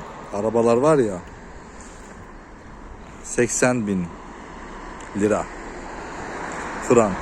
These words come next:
lira. Yani buranın lirası. Dört bin lira maaş alıyorsun, seksen bin liraya bu arabayı alıyorsun.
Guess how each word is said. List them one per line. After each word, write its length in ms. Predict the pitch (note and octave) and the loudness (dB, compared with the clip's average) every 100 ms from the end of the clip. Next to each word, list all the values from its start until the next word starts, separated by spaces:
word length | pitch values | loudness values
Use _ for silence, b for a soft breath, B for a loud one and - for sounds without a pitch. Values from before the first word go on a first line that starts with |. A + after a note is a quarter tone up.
| - G#2+ | -4 4
lira. 240 | A#2+ G#2+ E2 - - - - | 6 6 2 -2 -4 -4 -2
Yani 140 | G#2 | 4
buranın 340 | C#3+ C3+ C#3 D3 | 8 8 8 10
lirası. 420 | C#3 C3 - F#2+ - - - - - - - - | 10 10 8 2 0 -4 -4 -2 -2 0 0 4
Dört 220 | E3 F3 E3+ | 6 6 8
bin 120 | D3+ | 8
lira 180 | C#3+ C#3+ | 10 10
maaş 300 | F3 F#3+ F#3 | 8 8 8
alıyorsun, 560 | E3 E3 D#3 G#3 G3 - - - | 8 8 8 6 4 2 2 6
seksen 440 | D#3+ D3+ G3 F3+ | 6 8 6 6
bin 120 | E3 | 6
liraya 380 | E3 E3+ F#3+ G3+ - - - - - - - - - E3 | 10 10 10 6 0 -6 -6 -6 -8 -6 -6 -6 2 8
bu 120 | E3+ | 10
arabayı 380 | D3 C#3+ D3+ D3 | 10 10 10 10
alıyorsun. 420 | C#3+ C3+ A2 | 10 8 6